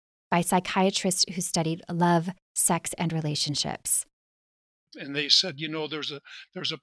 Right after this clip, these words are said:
Speaker 2: process where you begin to connect with your partner on a non-vocal level, on a totally spiritual level.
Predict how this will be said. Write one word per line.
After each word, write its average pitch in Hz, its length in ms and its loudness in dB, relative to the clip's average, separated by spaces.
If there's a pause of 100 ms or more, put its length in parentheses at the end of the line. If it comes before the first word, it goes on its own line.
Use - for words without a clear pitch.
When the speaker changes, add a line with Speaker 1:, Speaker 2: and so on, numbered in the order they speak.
Speaker 2:
process 202 680 4 (400)
where 156 180 0
you 165 160 -2
begin 165 560 2
to 160 120 -8
connect 156 520 2
with 208 200 -12
your 151 280 -6 (260)
partner 156 560 -4 (640)
on 156 140 0
a 147 80 0
non-vocal 156 920 0
level, 127 320 -4
on 127 140 -6
a 135 80 -10 (160)
totally 165 340 -4
spiritual 151 640 -6
level. 131 360 -10